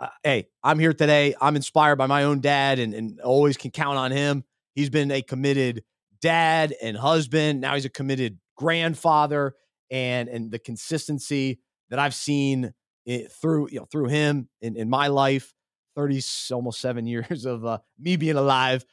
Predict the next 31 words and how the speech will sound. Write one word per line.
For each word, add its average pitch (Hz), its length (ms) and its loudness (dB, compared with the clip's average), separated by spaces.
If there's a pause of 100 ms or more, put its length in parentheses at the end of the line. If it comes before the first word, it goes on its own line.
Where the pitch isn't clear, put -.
(160)
uh, 131 220 2
he's 139 200 0
been 147 140 2
that, 139 240 2
that 135 180 0
committed 127 400 0
dad. 98 340 0
So, 113 320 -2 (340)
uh, 110 380 -2 (360)
he's 151 180 -2
been 151 160 0
the 143 100 2
example 135 440 -2
for 120 200 -6
me. 185 360 2 (260)
Hopefully 143 340 -2
I 127 120 0
can 123 240 -12
continue, 123 600 -4
uh, 113 280 -2
that 131 260 -2
legacy. 123 600 -2
So, 113 340 -2 (360)
Dad, 170 340 2
thank 180 220 0
you 170 120 -2
for, 151 360 2
uh, 143 240 4
showing 185 440 4
up 185 160 4
today. 196 400 4